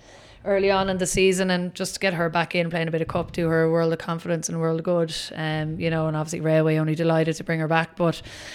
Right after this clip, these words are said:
uh, while Railway took an early lead, this game was all about Bohs and kind of their resilience and able to, under the pressure that Railway give you. And look, you have to remember Railway over the last number of years have been a very, very successful team.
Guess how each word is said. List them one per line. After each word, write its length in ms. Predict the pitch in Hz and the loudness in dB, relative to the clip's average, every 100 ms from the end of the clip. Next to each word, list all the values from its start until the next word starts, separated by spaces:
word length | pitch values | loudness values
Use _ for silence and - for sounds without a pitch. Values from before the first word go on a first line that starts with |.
| - - - - | -16 -18 -10 2
uh, 340 | 175 170 170 | 6 8 8
while 320 | 170 180 180 | 8 10 10
Railway 340 | 180 180 180 170 | 12 12 10 8
took 200 | 190 185 | 6 2
an 80 | 175 | 4
early 240 | 170 170 | 6 6
lead, 260 | 175 175 165 | 6 6 4
this 180 | 170 | 0
game 240 | - 175 165 | 4 4 4
was 120 | 165 | 4
all 120 | 165 | 6
about 240 | 165 165 170 | 6 4 4
Bohs 360 | 165 165 160 | 4 6 4
and 200 | 165 160 | 2 0
kind 160 | 170 160 | 2 2
of 60 | |
their 140 | 165 160 | 4 4
resilience 500 | 160 165 170 170 160 | 4 6 6 4 2
and 120 | 170 | 2
able 240 | 160 165 160 | 4 4 2
to, 360 | - 165 156 - - - - - - - _ | 2 4 4 0 -18 -18 -18 -18 -20 -20 _
under 240 | 214 220 208 | 2 4 6
the 120 | 196 | 4
pressure 360 | 226 214 208 196 | 8 6 8 6
that 140 | 180 | 8
Railway 360 | 190 190 180 165 | 10 10 10 8
give 260 | 196 185 | 6 8
you. 240 | 170 165 196 | 6 6 6
And 240 | 180 - | 4 -4
look, 180 | 170 - | -10 -2
you 80 | 165 | -2
have 120 | - | 0
to 80 | 165 | 0
remember 340 | 165 160 165 | 0 0 2
Railway 360 | 160 160 165 160 | 2 4 4 2
over 180 | 156 160 | 2 0
the 80 | |
last 240 | 160 156 165 | 0 0 -2
number 160 | 165 | -4
of 100 | 156 | -2
years 200 | 160 156 | 2 0
have 60 | 160 | 0
been 80 | 160 | -2
a 40 | 151 | 0
very, 380 | 156 180 175 | 4 6 6
very 220 | 165 165 160 | 4 2 2
successful 540 | 160 - 175 - 165 | 0 0 0 0 0
team. 560 | - 196 175 170 160 | 4 6 6 4 0